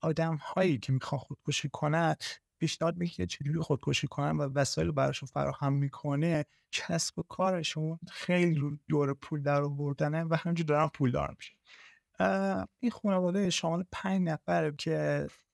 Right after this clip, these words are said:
مادر و پدر اسمش یوشیدا و لوئیس هم و سه تا بچه دارن به اسم آلن، ونسان و مرلی. اگر که به این اسم نگاه کنی می‌بینی که همهٔ این اسم‌ها اسم آدم‌های خیلی معروفیه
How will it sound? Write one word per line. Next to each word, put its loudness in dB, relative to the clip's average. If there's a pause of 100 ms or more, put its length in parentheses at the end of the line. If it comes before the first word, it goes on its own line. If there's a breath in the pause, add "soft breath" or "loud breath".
(120)
مادر 2
و 2
پدر -2
اسمش -4
یوشیدا 0
و -2
لوئیس -2
هم 2
و 4
سه 0
تا -2
بچه 0
دارن 4
به 0
اسم -4 (160)
آلن، 2
ونسان 2
و 6
مرلی. 0 (720)
اگر 6 (100)
که 0 (280)
به 2
این -2
اسم -2
نگاه -2
کنی 2
می‌بینی 0
که 0
همهٔ 0
این 2
اسم‌ها 0
اسم -4
آدم‌های 2
خیلی -2
معروفیه 2